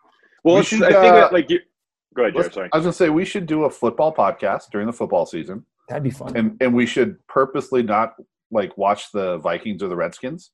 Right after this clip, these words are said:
Speaker 3: <laughs>
Speaker 2: and then have our own, like, comments on what we think's going on with, like, uh, like, uh, you know what? Uh, I haven't really been following the Redskins, but I feel like if they got, uh, uh, more involved with Joe Theismann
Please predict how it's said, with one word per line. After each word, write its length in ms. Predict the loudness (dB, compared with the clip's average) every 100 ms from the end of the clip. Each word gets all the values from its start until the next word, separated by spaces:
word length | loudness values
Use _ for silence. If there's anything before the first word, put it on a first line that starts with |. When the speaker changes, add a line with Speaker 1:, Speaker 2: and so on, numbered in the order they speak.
| _
Speaker 3:
<laughs> 120 | _
Speaker 2:
and 360 | -12 -8 -4 -2
then 100 | 0
have 240 | 0 2
our 200 | 2 2
own, 420 | 2 2 0 -4 -12 _ _ _ _ _ _
like, 240 | 0 0 -2
comments 580 | -2 0 2 -2 -2
on 320 | -4 -2 -4 -2
what 280 | 0 0 -6
we 100 | -8
think's 360 | -6 -10 -8
going 260 | -6 -4 -2
on 200 | -4 -4
with, 180 | -8 -6
like, 360 | -6 -4 -6 -6
uh, 380 | -4 -4 -4 -8 -14 _ _ _ _ _
like, 300 | -2 -2 -4 _ _ _ _ -4
uh, 220 | -2 -4
you 120 | -6
know 80 | 0
what? 260 | 4 2 0 -4
Uh, 220 | -2 0
I 60 | 0
haven't 180 | -2 -2
really 180 | -2 0
been 140 | -4
following 300 | -8 -8 -6
the 60 | -6
Redskins, 440 | -6 -8 -12 -12
but 100 | -12
I 60 | -12
feel 260 | -8 -6 -4
like 220 | -4 -6
if 120 | -12
they 120 | -12 -8
got, 360 | -6 -6 -8
uh, 320 | -8 -6 -6 -8 _ _ _ _ _ _ -20
uh, 140 | -20 -20 _
more 260 | -4 0 0
involved 380 | 0 0 0 -2
with 160 | -8
Joe 160 | -8 -6
Theismann 500 | -6 -6 -8 -14